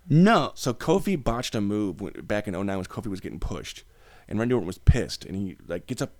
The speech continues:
Speaker 2: gets up and says, "Stupid, stupid," and then sells the move. And Kofi's like, when, after he does the Trouble in Paradise, "Stupid," and then pins him.
Speaker 1: <laughs>
Speaker 2: So it's like,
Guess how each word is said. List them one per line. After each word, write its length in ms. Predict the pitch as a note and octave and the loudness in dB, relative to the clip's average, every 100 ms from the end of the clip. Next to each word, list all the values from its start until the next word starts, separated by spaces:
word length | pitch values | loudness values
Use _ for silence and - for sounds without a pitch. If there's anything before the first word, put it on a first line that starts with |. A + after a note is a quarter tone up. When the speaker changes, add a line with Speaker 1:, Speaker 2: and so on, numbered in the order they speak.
| - - - | -20 -16 -4
Speaker 2:
gets 180 | D3 | -2
up 160 | D3+ B2+ | 0 -2
and 80 | A#2 | -4
says, 200 | - G2 - - - | -6 -8 -10 -16 -8
"Stupid, 840 | - - - C4+ A#3+ - B2 - - - - | -4 0 4 4 6 4 2 0 -12 -20 -8
stupid," 800 | - - - G#3 G#3 G3+ C#3 | -4 -4 0 2 4 4 4
and 120 | A2 A2+ | 2 0
then 200 | G#2+ G2+ | -2 -2
sells 340 | - F#2+ G2 | -4 -4 -2
the 60 | G2+ | 0
move. 420 | B2 E2 B1 - - - - - - | 0 -2 -6 -16 -20 -20 -20 -14 -6
And 160 | G#2 | -6
Kofi's 400 | - B2 A#2 G2+ | -2 -2 -2 -2
like, 260 | F#2+ E2+ - - | -4 -6 -12 -8
when, 180 | G#2 G2 | -6 -2
after 260 | G#2 G#2 | -4 -4
he 80 | G2+ | -8
does 260 | - A2 G2+ | -4 -4 -4
the 60 | |
Trouble 200 | - A2 | -4 -6
in 80 | G2 | -6
Paradise, 420 | A#2 A2 F#2 - - - - - | -6 -4 -6 -8 -14 -20 -20 -8
"Stupid," 960 | - - - - D4 C#4 - G3+ C3+ | -2 -2 4 6 6 4 2 2 2
and 80 | A#2 | 0
then 100 | G#2+ | -2
pins 240 | - A#2+ G2+ | -2 -4 -6
him. 160 | F#2 - | -10 -2
Speaker 1:
<laughs> 0 | B3+ - - F#4+ - - - - - | 2 4 4 2 0 -4 -4 -4 -6
Speaker 2:
So 80 | |
it's 100 | - | 0
like, 220 | C3+ C3+ | 2 0